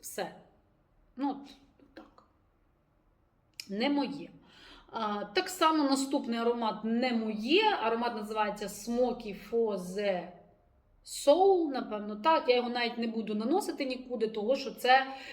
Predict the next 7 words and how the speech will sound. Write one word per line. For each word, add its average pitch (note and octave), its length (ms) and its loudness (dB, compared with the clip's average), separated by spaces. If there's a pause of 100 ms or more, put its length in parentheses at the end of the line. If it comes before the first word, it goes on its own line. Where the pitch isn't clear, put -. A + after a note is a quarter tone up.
(140)
коно-, B3+ 540 -2
коноплі. B3 580 2
Ну, F#3+ 120 -8
тобто G3+ 280 -10
конопля. C#4 720 0 (600)
М, A#3+ 840 -6 (1300)
я D4 680 0